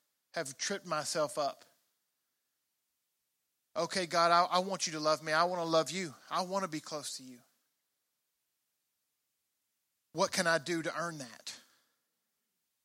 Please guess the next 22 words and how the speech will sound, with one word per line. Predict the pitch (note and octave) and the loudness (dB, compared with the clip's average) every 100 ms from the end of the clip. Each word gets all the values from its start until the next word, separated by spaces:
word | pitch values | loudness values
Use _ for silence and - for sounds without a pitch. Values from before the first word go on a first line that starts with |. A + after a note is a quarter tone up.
| _ _ _ _ _ _ | _ _ _ _ _ _
Here, | F#3+ F#3+ | -4 -4
here's | D#3 G3+ G#3+ | -2 0 0
some, | - G3+ F3 | 0 -2 -2
let | F#3+ | -2
me | A3 | -2
give | F#3 D3+ F#3 | -4 -6 -6
you, | F#3 C3+ - - - | -6 -8 -18 -18 -6
let | A3+ | -2
me | B3 | -2
give | F3 A3 | -2 -6
you | F3+ D3 | -6 -2
this, | G3+ G3 F#3+ | 0 2 0
and | F3+ E3+ | 0 -2
let | A3+ | -2
me | A#3 | -2
do | F#3+ A3 | -2 0
this, | F3+ A3 - - | 6 6 6 0
and | F3 - _ _ _ _ _ _ | -2 -10 _ _ _ _ _ _
maybe | G3 G#3 | -2 2
that'll | G3 G3+ | 8 8
make | F#3+ F#3+ G3 | 6 2 0
me | F#3+ F#3 D#3 | -2 -2 -4